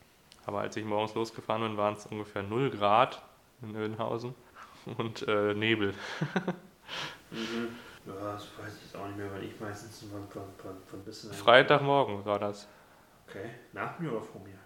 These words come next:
Speaker 2: Ich glaub, du bist vor mir, ne?
Speaker 1: Ich bin hier zehn nach sechs aus dem Haus.
Speaker 2: Nee, da war's nicht so kalt.
Speaker 1: Also, die Apotheke sagte null Grad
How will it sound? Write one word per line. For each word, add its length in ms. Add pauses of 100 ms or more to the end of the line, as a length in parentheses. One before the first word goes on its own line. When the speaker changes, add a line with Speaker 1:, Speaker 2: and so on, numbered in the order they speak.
Speaker 2:
Ich 60
glaub, 120
du 60
bist 120
vor 140
mir, 140
ne? 80 (720)
Speaker 1:
Ich 140
bin 180
hier 180
zehn 220
nach 140
sechs 300
aus 160
dem 180
Haus. 260 (120)
Speaker 2:
Nee, 220
da 100 (120)
war's 180
nicht 120
so 100
kalt. 300 (560)
Speaker 1:
Also, 360 (380)
die 80
Apotheke 560
sagte 320
null 240
Grad 400